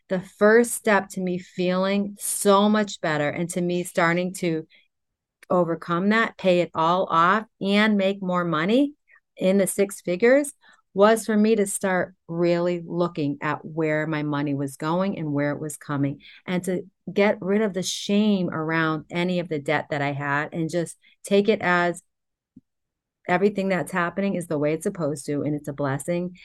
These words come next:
And I have to know where everything's going for me to,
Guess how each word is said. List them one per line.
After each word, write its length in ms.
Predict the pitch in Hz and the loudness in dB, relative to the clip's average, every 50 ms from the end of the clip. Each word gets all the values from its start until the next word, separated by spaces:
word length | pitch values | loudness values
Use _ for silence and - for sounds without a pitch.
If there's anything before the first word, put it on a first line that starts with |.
| - _ _ - | -20 _ _ -4
And 420 | - 175 165 160 160 160 160 156 - _ _ _ _ _ _ _ _ _ - | 0 0 2 2 2 0 -2 -4 -8 _ _ _ _ _ _ _ _ _ -4
I 60 | 156 | 0
have 260 | 156 175 170 175 170 | 4 4 4 4 4
to 80 | 185 175 | 2 0
know 160 | 165 165 160 | 2 2 2
where 120 | 160 156 | 2 2
everything's 440 | 156 151 151 160 160 165 156 143 135 | 2 0 -2 -2 -4 -4 -4 -4 -2
going 500 | - 170 170 170 160 147 143 147 143 - _ _ - | -2 0 0 2 2 0 0 -2 -4 -8 _ _ -8
for 140 | 165 165 | -4 -2
me 200 | 160 160 160 160 | 0 0 0 0
to, 140 | 156 156 156 | 0 -2 -4